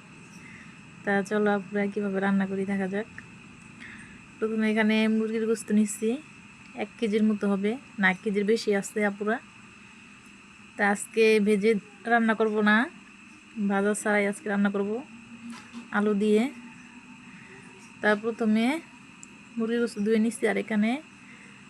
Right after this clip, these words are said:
পেঁয়াজ কুচি, আদা রসুন বাটা, জিরা বাটা, গরম মশলা। প্রথমে আপুরা কড়াইটা বসিয়ে নিব চুলায়, কড়াইতে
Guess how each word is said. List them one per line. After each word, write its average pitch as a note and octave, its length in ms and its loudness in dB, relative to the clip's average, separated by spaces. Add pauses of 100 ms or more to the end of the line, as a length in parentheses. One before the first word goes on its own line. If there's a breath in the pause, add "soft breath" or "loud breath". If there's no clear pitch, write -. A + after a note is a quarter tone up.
(120)
পেঁয়াজ A#3 340 0
কুচি, A3+ 360 -4 (600)
আদা G#3+ 220 2
রসুন A3+ 320 0
বাটা, G#3+ 280 0 (480)
জিরা A3+ 280 4
বাটা, A#3 280 0 (200)
গরম G#3+ 240 0
মশলা। F3 340 -2 (1200 loud breath)
প্রথমে A3 440 2
আপুরা G#3+ 320 0 (100)
কড়াইটা A3 380 0
বসিয়ে G#3 300 -2
নিব G#3 200 2 (140)
চুলায়, A3 400 0 (3250)
কড়াইতে G#3+ 360 0